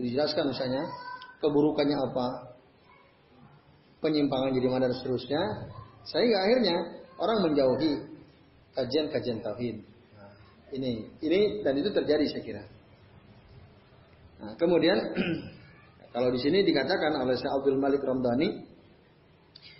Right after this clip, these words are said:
kalau di, di, di sekitar mereka, mungkin di lingkungan beliau ya, jadi orang-orang yang mendakwahkan tauhid itu disebut ini pernyataan-pernyataan kacau atau mahatirat kalamiyah atau munaqashat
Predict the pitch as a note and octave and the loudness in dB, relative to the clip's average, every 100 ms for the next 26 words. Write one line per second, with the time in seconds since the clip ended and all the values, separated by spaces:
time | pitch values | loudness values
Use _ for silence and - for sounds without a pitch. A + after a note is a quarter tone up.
0 | - _ _ - C#3+ C#3+ C#3 - E3+ D#3+ | -20 _ _ -2 2 4 2 0 2 4
1 | C#3+ - G3 G3 E3 D3 D#3 C3 C3 - | 4 2 0 2 2 2 2 2 -2 -4
2 | - C3+ F3 E3 D3+ C#3 C#3+ C#3 C#3+ F3 | -10 -4 0 4 4 4 2 4 6 6
3 | C3 A2+ - - - - - - D3 F#3 | 6 2 -2 -10 -16 -20 -20 -2 2 4
4 | F3+ F#3 G#3 G#3 F3 D#3+ D3+ D3 D3 D3 | 4 4 4 2 2 2 0 -2 -2 0
5 | C#3 C#3+ F#3+ D#3 C3+ A2+ - - - - | 2 4 4 4 2 2 -2 -14 -20 -20
6 | - - E3 E3 D#3 C#3 C3 C#3 C#3+ D#3+ | -18 -4 -2 0 0 0 -2 -2 -2 -2
7 | D#3+ - C3 A#2+ B2 B2 B2 A#2 A2+ G#2+ | -4 -4 -2 -2 -4 -6 -6 -6 -2 -2
8 | F#2+ - - - - - B2 D#3+ D#3 C#3 | -4 -8 -12 -12 -12 -6 -4 2 2 2
9 | D3 C#3 C#3 C#3 D#3+ D#3+ C#3+ C#3 C#3+ F3 | -2 -4 0 2 2 0 0 0 2 2
10 | C#3 - - - - - - A#2+ B2 E3+ | 2 -2 -10 -16 -18 -20 -14 -6 0 2
11 | D3 D3+ D3+ D#3 - E3+ - - | 2 2 0 -2 0 -2 -4 -8